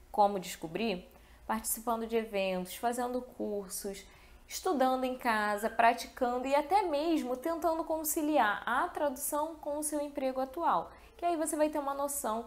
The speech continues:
se realmente você quer trabalhar com tradução. Eu espero que essa dica tenha te ajudado.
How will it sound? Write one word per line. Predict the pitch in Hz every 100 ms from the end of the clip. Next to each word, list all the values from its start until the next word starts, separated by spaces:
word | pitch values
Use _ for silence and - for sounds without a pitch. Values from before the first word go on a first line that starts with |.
| - -
se | - 254
realmente | 247 240 233 226 226
você | 233 233
quer | 233 208
trabalhar | 208 202 190
com | 190
tradução. | 196 190 190 - - - - -
Eu |
espero | 196 - 214
que | 233
essa | 233 208
dica | 220 208
tenha | 220 208 214
te | 214
ajudado. | 202 254 269 208 165 165 180 202 349